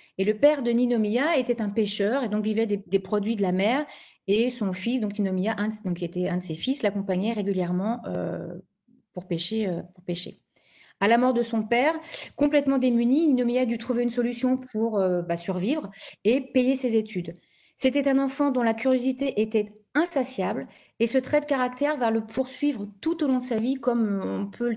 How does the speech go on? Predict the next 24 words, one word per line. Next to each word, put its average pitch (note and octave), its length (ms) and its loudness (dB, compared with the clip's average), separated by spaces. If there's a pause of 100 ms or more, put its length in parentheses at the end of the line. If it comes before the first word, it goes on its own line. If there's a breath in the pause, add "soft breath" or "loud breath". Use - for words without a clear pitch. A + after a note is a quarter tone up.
(120)
on G#3 100 0
peut G#3+ 140 0
le G#3 80 4
lire A#3 280 0
dans G#3+ 140 -2
les G3 140 0
biographies G#3 680 -2 (240 loud breath)
qui - 120 -2
lui A3 100 2
sont A3 160 -2
consacrées, G#3 600 -2 (400 loud breath)
et G#3 120 6
notamment B3+ 460 4
celle A3 200 -4
de F#3+ 280 2
Ikoma A#3 360 4
Chuichiro, A#3 720 -2
qui - 220 -10
précise B3+ 560 0
que A3+ 100 -2
c'était A3+ 320 0
un G3+ 80 0
enfant G#3 280 -2
brillant A3 720 -2